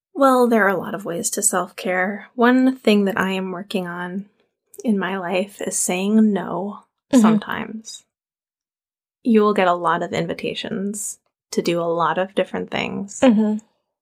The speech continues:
Speaker 1: during the holidays. The potential to fill up almost all of your free time is there. So you have to be selective about the stuff that you do. Or
Speaker 2: With
Speaker 1: you
Speaker 2: all people.
Speaker 1: Hmm?
Speaker 2: With all people.
Speaker 1: Yes.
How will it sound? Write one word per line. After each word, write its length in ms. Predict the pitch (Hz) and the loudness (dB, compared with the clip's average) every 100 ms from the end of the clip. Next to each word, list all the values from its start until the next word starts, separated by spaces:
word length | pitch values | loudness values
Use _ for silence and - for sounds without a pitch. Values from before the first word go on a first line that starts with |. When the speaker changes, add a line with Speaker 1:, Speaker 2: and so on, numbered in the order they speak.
| _ - | _ -2
Speaker 1:
during 240 | 185 180 175 | 0 0 -2
the 60 | |
holidays. 760 | 175 - 185 190 196 202 - - _ _ - | -4 -4 -2 -2 -4 -6 -10 -12 _ _ 0
The 200 | 208 202 - | 2 2 2
potential 600 | 220 - 208 - 208 208 | 0 0 0 0 -2 -2
to 400 | - 202 175 190 | 0 2 2 -4
fill 340 | - 180 175 | 0 2 4
up 240 | 165 - _ _ _ _ _ - | 2 0 _ _ _ _ _ -2
almost 340 | 190 175 196 | 0 0 0
all 140 | - 180 | 0 0
of 80 | 190 | -2
your 140 | 165 | -6
free 200 | - 214 | -4 -6
time 580 | - 160 165 202 208 233 _ _ _ | -2 -2 -2 -4 -8 -10 _ _ _
is 200 | - 180 | -4 -4
there. 440 | - 160 - 196 - _ _ _ - | -2 -2 -2 -6 -10 _ _ _ -8
So 420 | - 190 170 165 | 2 4 4 0
you 160 | 170 | 0
have 180 | 185 170 | -2 -2
to 60 | 202 | -4
be 120 | 190 | -6
selective 880 | - 180 165 165 170 170 190 - _ _ _ _ _ _ - | -4 -2 -2 -2 -6 -6 -8 -16 _ _ _ _ _ _ -6
about 220 | 208 185 | 0 2
the 100 | 226 | 2
stuff 220 | 226 202 | 2 0
that 160 | - - | 0 -8
you 60 | - | -4
do. 340 | 165 165 175 _ _ | -4 -6 -14 _ _
Or 120 | - 285 | 2 4
Speaker 2:
With 100 | 254 | 6
Speaker 1:
you 60 | |
Speaker 2:
all 160 | 240 240 | 6 4
people. 520 | 233 - - - - _ _ _ _ _ - | 0 -8 -8 -12 -12 _ _ _ _ _ 0
Speaker 1:
Hmm? 140 | 240 240 - - | 0 0 -4 0
Speaker 2:
With 180 | 247 233 | 2 4
all 220 | 226 233 | 4 2
people. 440 | 226 - 214 226 202 | 0 -16 -8 -2 0
Speaker 1:
Yes. 460 | - 233 - - | -2 -8 -16 -18